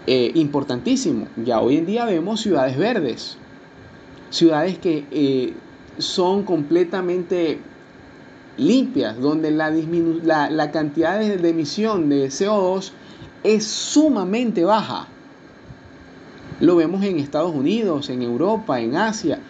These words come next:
en países de primer mundo, ¿ok? Lo podemos ver en ciudades innovadoras como Medellín, en, en, en, en, en Suramérica. En México vemos cómo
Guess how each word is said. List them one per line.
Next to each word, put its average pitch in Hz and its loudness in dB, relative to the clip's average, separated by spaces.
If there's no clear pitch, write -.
en 151 0
países 160 0
de 226 0
primer 160 0
mundo, 180 0
¿ok? 107 -2
Lo 175 4
podemos 175 0
ver 175 2
en 202 -2
ciudades 170 0
innovadoras 131 0
como 127 -4
Medellín, 120 0
en, 123 -2
en, 117 -6
en, 113 -2
en, 110 -2
en 120 0
Suramérica. 156 0
En 147 4
México 185 0
vemos 160 0
cómo 165 0